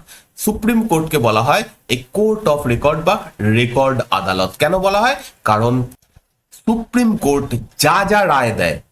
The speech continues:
সমস্ত কিছু রেকর্ড করে রাখা হয়, সমস্ত কিছু, আহ,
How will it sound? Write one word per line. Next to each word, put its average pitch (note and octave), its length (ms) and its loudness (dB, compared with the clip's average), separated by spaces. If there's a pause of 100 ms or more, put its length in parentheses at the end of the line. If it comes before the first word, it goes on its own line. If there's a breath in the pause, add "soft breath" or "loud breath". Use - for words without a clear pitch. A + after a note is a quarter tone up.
(380)
সমস্ত A3+ 440 2
কিছু G3 380 0
রেকর্ড C3 320 0
করে G#2+ 180 2
রাখা F2 240 -2
হয়, D#2+ 200 -8 (260)
সমস্ত A3 420 0
কিছু, F#3+ 440 -2 (720)
আহ, A2 260 2